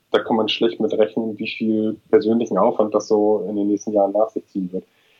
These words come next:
Von daher fahre ich mit der Philosophie, dass man so wenig wie möglich, ähm, Abhängigkeiten von, von Drittanbieter-Code einbaut, wie es irgendwie geht.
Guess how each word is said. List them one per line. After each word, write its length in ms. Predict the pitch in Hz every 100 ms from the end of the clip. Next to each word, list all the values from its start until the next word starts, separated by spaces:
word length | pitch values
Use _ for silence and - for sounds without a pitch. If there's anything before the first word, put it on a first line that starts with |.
| _ _ _ -
Von 160 | 113
daher 480 | 104 113 120 117 110 -
fahre 240 | 117 107
ich 120 | 113 127
mit 120 | 120
der 80 | 110
Philosophie, 440 | 110 107 104 113
dass 160 | 104 -
man 300 | 98 95 -
so 200 | - 98
wenig 280 | 104 123 120
wie 80 |
möglich, 580 | 104 110 117 107 107 - _ _ - -
ähm, 440 | 101 98 98 95 - _ _
Abhängigkeiten 720 | 107 - 107 - 110 101 104
von, 340 | 104 92 92 - -
von 120 | 92
Drittanbieter-Code 840 | 95 - 92 95 101 - 98 98
einbaut, 360 | 98 95 95 90
wie 60 | 90
es 60 |
irgendwie 360 | 95 101 90 95
geht. 180 | 117